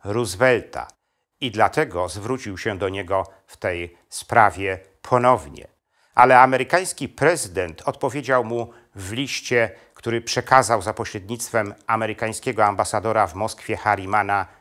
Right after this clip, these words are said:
Mikołajczykowi. W tym liście Roosevelt de facto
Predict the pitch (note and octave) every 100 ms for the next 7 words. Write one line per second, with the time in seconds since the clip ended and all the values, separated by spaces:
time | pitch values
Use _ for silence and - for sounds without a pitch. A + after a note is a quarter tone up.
0 | - G#2 A2+ A#2+ A2 G#2+ - G#2+ B2 A2
1 | - - - A#2+ F#2+ C3+ - - - C2+
2 | - - G2 C#3 A2 F2+ D#2+ - - _
3 | - A#2 - C#3+ - G#2